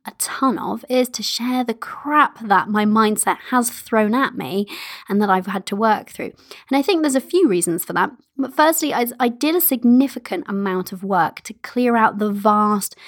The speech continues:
majority of, like, the inherited and acquired limiting beliefs and money blocks early on in my business. So it's not something that I've done that recently.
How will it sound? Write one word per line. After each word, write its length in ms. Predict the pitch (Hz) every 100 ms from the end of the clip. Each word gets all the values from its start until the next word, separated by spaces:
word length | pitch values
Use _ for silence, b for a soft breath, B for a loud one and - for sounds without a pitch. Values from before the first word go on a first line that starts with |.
| B B
majority 800 | 208 202 - 196 190 - 190 180 B B -
of, 220 | 190 -
like, 320 | 202 196 -
the 160 | 208 220
inherited 960 | 214 202 208 226 226 220 - 214 214 -
and 200 | 202 196
acquired 720 | 185 - 226 214 202 175 175 - B B B
limiting 480 | 208 214 214 220 208
beliefs 520 | 196 190 190 185 - -
and 200 | 196 196
money 320 | 202 208 196
blocks 400 | 160 107 - -
early 360 | 226 214 202 196
on 300 | 196 180 156
in 160 | - 190
my 140 | 185
business. 480 | 180 240 240 160 165
So 140 | -
it's 160 | 233 247
not 360 | 269 285 302 254
something 500 | - 269 - 233 220
that 100 | 214
I've 400 | 208 208 202 196
done 380 | 214 208 202 202 B B _ -
that 340 | 180 196 190
recently. 840 | 202 196 240 233 - 160 - 104